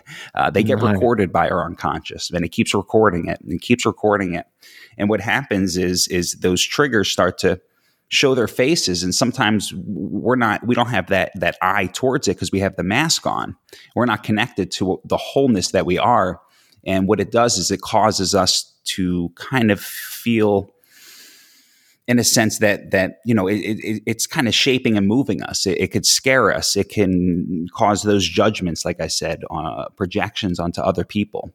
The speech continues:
Speaker 1: And, and if we're not conscious of our unconscious, um, if we're not doing that shadow work and really looking inside of ourselves and seeing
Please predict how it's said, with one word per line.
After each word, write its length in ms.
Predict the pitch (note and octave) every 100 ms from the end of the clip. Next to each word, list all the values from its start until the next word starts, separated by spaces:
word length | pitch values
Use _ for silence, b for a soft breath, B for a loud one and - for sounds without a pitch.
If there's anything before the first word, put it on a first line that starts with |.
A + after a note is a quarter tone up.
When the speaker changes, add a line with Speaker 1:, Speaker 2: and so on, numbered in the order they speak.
| _
Speaker 1:
And, 180 | F#2 F#2
and 240 | E2 F2 F2
if 140 | F2 -
we're 140 | A2+
not 400 | C3 G#2+ F#2+ -
conscious 600 | - - B2 D#3 - D#2+
of 120 | - E2+
our 160 | E2
unconscious, 880 | E2 F2 - C#3 D#3+ - - - - b b b _
um, 400 | - G#1 G#1 - -
if 160 | -
we're 100 | G#2+
not 280 | A2 A2 F#2+
doing 280 | A2 A2+ G#2+
that 180 | F2+ -
shadow 400 | - G2+ A2 F#2+
work 300 | F2+ F2 -
and 120 | F2+
really 280 | G#2 A#2 F#2
looking 380 | G2 G2+ G#2+
inside 440 | F#2+ F2 - F2+ F#2
of 120 | E2+
ourselves 440 | F2 - E2 F2+
and 100 | -
seeing 380 | E2 F#2 F2 E2+